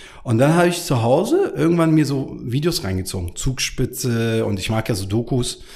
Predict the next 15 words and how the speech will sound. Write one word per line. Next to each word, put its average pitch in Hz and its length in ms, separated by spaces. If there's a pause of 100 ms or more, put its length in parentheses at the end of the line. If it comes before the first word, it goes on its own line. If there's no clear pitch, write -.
(520)
mir 107 120
so 107 120
Dokus 131 440
reingezogen, 110 680
bla, 104 180
bla. 110 140
Und 110 160
eines 214 320
Tages 165 340
war, 135 240
war 127 120
ich 127 120
alleine 131 300
im 147 100
Büro 117 640